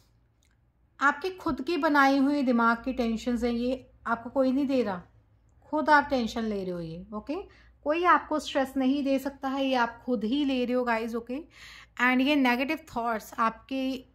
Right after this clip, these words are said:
रिलेशनशिप की वजह से भी हो सकते हैं, कहीं ना कहीं डेविल की एनर्जीज हैं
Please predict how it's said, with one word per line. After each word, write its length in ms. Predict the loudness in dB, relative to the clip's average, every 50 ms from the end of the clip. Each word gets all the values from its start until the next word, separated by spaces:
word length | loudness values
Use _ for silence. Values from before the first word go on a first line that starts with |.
| -8
रिलेशनशिप 680 | -4 -2 2 2 2 2 2 0 -4 -4 -4 -6 -6 -6
की 140 | -8 -6 -2
वजह 280 | -2 -2 -2 -2 -4
से 160 | -4 -4 -4 -4
भी 120 | -2 -2
हो 140 | -2 -2 -4
सकते 300 | -4 -8 -10 -10 -10 -8
हैं, 100 | -8 -6
कहीं 200 | -4 -4 -2 -2
ना 100 | -4 -4
कहीं 220 | -4 -4 -4 -4
डेविल 340 | -4 -6 -4 -4 -4 -6 -4
की 160 | -4 -4 -4
एनर्जीज 440 | -2 -4 -4 -4 -6 -6 -6 -6 -6
हैं 240 | -6 -8 -10 -12